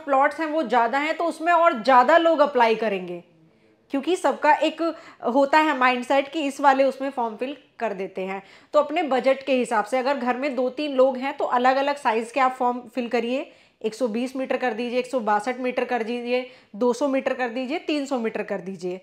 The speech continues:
तो अल-, अगर तीन चार फॉर्म एक साथ भर रहे हैं या फैमिली में कोई और भर रहा है तो अलग-अलग साइज में ही अप्लाई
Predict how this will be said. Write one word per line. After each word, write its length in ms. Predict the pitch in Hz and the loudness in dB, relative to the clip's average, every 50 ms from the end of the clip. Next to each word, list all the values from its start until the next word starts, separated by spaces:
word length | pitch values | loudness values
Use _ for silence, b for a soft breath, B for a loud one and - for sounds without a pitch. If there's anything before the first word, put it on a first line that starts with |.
| b b b b b b b - | b b b b b b b 4
तो 60 | 330 | 6
अल-, 280 | 349 - - 294 294 302 | 6 8 8 6 8 6
अगर 260 | 294 285 285 330 349 | 6 6 6 4 4
तीन 260 | 339 - 320 311 311 | 4 2 -2 -2 2
चार 200 | 302 349 349 349 | 4 4 4 4
फॉर्म 260 | 339 - 320 330 349 | 2 0 -4 -4 -2
एक 160 | 285 277 277 - | -2 -4 -4 -2
साथ 180 | - 311 320 | 0 0 0
भर 260 | 269 240 254 269 262 | 0 0 -2 -2 0
रहे 180 | 240 262 262 269 | 0 0 -2 -2
हैं 160 | 277 285 294 302 | -2 -2 0 0
या 100 | 311 320 | 0 0
फैमिली 400 | 320 285 262 247 240 247 285 311 | 0 -2 -4 -2 -2 -4 -4 -4
में 140 | 311 311 | -4 -4
कोई 160 | 311 311 311 277 | -4 -4 -2 0
और 180 | 247 254 277 | 2 2 0
भर 180 | 269 277 277 254 | 0 -2 -2 0
रहा 100 | 277 277 | 0 0
है 80 | 302 | 0
तो 100 | 302 403 | 0 0
अलग-अलग 600 | 339 - 262 269 294 330 339 285 302 302 330 339 339 | -2 0 2 2 4 4 2 2 2 2 0 0 0
साइज 380 | - - 269 262 277 294 262 | 0 2 2 2 2 0 -2
में 140 | 254 269 277 | -4 -4 -4
ही 240 | 269 262 311 349 359 B B B B B B - | -2 -2 -2 -4 -4 B B B B B B -2
अप्लाई 480 | 247 240 240 247 240 240 240 247 302 | -2 -2 0 0 0 0 0 0 -2